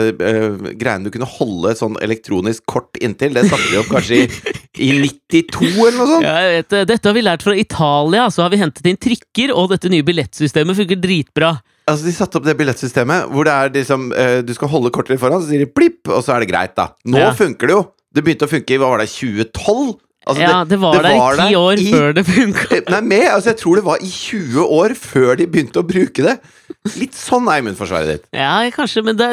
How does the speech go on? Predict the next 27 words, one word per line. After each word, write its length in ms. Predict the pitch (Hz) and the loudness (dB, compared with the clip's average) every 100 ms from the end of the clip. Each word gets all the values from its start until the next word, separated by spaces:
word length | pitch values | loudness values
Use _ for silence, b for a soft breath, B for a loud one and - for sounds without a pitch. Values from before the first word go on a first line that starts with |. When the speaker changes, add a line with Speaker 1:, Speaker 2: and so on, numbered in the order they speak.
| 196 | 0
Speaker 2:
det, 140 | 208 | 0
jeg 160 | 226 254 | 0 0
trodde 240 | 269 170 | -2 0
jo 60 | 190 | 0
kanskje 300 | 214 165 165 | 0 0 -2
at, 80 | 165 165 160 147 131 165 | -2 -2 -2 -2 0 -2
at 80 | - 165 | -2 -4
dette 320 | 175 - 139 | -4 -2 -2
var 100 | 151 | 0
mitt 220 | 147 - | -2 -2
tjue 220 | 165 151 | -2 0
tolv, 240 | 180 180 233 | 0 0 0
da. 100 | 160 - _ _ _ - - | -4 -6 _ _ _ -16 -2
Speaker 1:
Ja, 160 | 127 135 | 2 2
ikke 100 | 127 156 | 0 -2
sant? 180 | 156 - | -4 -10
Speaker 2:
Siden 240 | 156 185 | -2 2
Speaker 1:
Men 60 | 190 | 4
Speaker 2:
jeg 80 | 185 | 4
hadde 160 | - | 4
Speaker 1:
det 80 | 170 131 | 4 2
Speaker 2:
holdt 160 | 180 | 0
unna 160 | 156 127 | 0 0
så 160 | 151 160 | 0 -2
lenge. 320 | 131 143 160 | -2 -2 0
Det 140 | 165 | 0
var 100 | 143 | 2